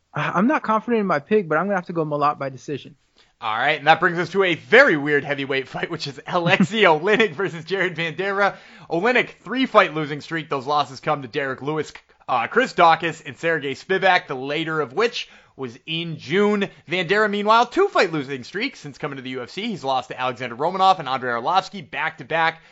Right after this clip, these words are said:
Speaker 2: The loss to Arlovski was a split back in February. I'm not quite sure why it was a split. He very <laughs> clearly lost all the rounds.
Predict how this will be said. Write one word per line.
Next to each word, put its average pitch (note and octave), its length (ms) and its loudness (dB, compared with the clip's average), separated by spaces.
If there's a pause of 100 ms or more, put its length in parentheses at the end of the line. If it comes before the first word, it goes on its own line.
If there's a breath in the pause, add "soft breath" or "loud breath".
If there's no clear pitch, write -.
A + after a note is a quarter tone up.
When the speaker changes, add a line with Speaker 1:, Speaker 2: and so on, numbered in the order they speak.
(140 soft breath)
Speaker 2:
The F#3 60 -12
loss C#4+ 240 -4
to F4+ 60 -6
Arlovski A3+ 500 -2
was E3+ 200 -8
a C3 60 -14
split G3 640 -12
back D#3 300 -4
in B2 100 -14
February. D#3+ 880 -6 (460 soft breath)
I'm F3+ 140 -18
not A#3+ 240 -12
quite A3 200 -2
sure E3 180 -8
why C3 260 0
it B2 80 -12
was A#2+ 160 -12
a B2 40 -16
split. C3 360 -6
He E3 160 -10
very D#3+ 300 -10
<laughs> - 20 -16
clearly D#3 380 -8
lost C3 280 -4
all A#2+ 140 -4
the A#2 80 -12
rounds. A#2 420 -6